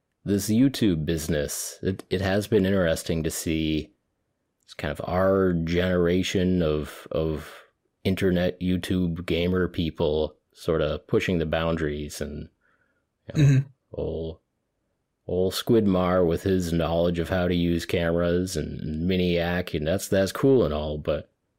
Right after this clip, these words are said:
Speaker 1: I can't compete with that, but I can, I can hire some people who have better
Speaker 2: <laughs> Right.
Speaker 1: cameras, so.
Speaker 2: <laughs> Yeah, hire, hire the people with the, the super cameras and make 'em, uh, swoop around you while you shake your head. <laughs>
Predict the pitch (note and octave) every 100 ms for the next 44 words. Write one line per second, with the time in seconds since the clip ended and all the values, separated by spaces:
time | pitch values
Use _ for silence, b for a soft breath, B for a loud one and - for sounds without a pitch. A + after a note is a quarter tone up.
0 | _ _ _ _ _ _ _ E2 D#2+ -
1 | G#2 F2+ F#2 A2 F#2 D#2+ F#2 F#2+ D2 -
2 | E2 F#2 F#2+ E2+ E2+ - _ D#2 D#2+ F2+
3 | A#2 A2 E2+ E2+ G#2 D#2+ G2 D#2+ E2 E2+
4 | F2 G#2+ F#2 F2 G2 G2+ - - - -
5 | E2 D#2 - - - F2+ D#2 - - F#3+
6 | F#3+ C#3 A#2 - E3 E3 - - G#3 F3
7 | D#3+ F3 D#3 C#3+ C3+ C3+ A#2+ A#2+ C3+ C3+
8 | - C3+ B2+ A2 G#2+ C#3+ C#3+ B2 C3+ B
9 | B B - _ _ - C3+ C3 D3 D3
10 | C#3 C3 A2+ - - - E3 D#3+ D3+ C#3+
11 | C3+ C#3 A#2+ A2 A2 G#2+ G#2+ - A#2+ -
12 | G#2 B2 G#2 - -